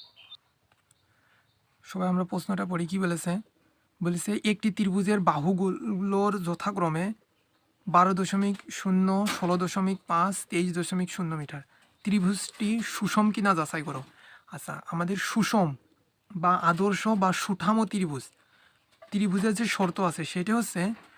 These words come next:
যে এর যে কোনো একটি কোণের মান তিরিশ ডিগ্রি, আহ, হ-, অপেক্ষা কম হবে না, আবার একশো বিশ ডিগ্রি অপেক্ষা বেশি হবে না, এবং আরেকটা, আহ, শর্ত হচ্ছে যে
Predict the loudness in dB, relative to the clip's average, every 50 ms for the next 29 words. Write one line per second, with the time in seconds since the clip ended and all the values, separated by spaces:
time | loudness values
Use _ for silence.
0 | -20 -20 -20 _ _ -12 -6 -2 -2 0 0 -2 0 0 2 2 2 2 0 0
1 | 2 4 4 4 4 4 4 4 4 2 2 0 -2 -4 -2 -2 -2 0 2 4
2 | 4 4 4 4 2 2 0 -4 _ _ _ _ _ _ _ _ _ _ 0 4
3 | 4 4 4 4 4 2 2 2 0 0 0 0 0 -4 -8 _ _ _ _ _
4 | _ _ _ _ _ _ _ _ _ _ _ _ -20 -10 -6 -4 -4 -4 -4 -2
5 | -4 -4 -4 -4 -4 -2 0 0 2 2 2 4 8 10 10 10 10 10 8 6
6 | 4 2 0 -2 -6 -10 _ _ _ 0 2 4 6 6 6 6 4 0 -2 0
7 | 0 0 2 4 4 4 4 4 4 2 2 2 2 2 2 2 2 2 2 0
8 | -2 -2 -4 -4 -4 -6 -6 -8 -12 _ _ _ _ _ _ _ _ _ _ -10
9 | -4 0 2 4 4 4 4 2 -2 _ -16 -20 _ _ _ _ _ _ _ 0
10 | 0 2 2 0 0 0 2 2 2 2 2 0 2 2 2 2 0 -2 -2 -2
11 | -2 -2 -2 -2 -2 -2 -4 -4 -2 0 0 2 2 2 2 2 2 0 0 0
12 | 0 -2 -4 _ _ _ _ -20 -20 _ _ _ _ _ -10 -4 -2 0 0